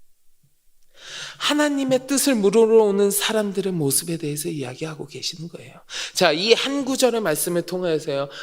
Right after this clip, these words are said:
하나님께서는 자신 앞에 나오는 사람들에게, 자신에게 나오는 자들에게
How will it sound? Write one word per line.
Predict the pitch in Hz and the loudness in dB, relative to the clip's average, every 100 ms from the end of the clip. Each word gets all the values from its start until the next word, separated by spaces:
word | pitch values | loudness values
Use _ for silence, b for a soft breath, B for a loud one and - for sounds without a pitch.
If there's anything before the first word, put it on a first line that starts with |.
| B | B
하나님께서는 | 170 196 240 240 226 226 220 226 208 B - | 0 0 0 2 2 2 0 0 -2 B -4
자신 | - 165 254 240 | 0 2 2 2
앞에 | 240 240 | 4 4
나오는 | 226 214 214 202 208 | 6 6 4 2 0
사람들에게, | 196 185 170 165 156 147 156 156 B B - | 0 0 0 0 -2 -2 -2 -4 B B 0
자신에게 | 190 180 269 262 254 254 | 2 2 4 4 6 4
나오는 | 240 247 254 254 254 | 6 8 8 6 2
자들에게 | 240 214 233 233 233 | 2 2 4 4 4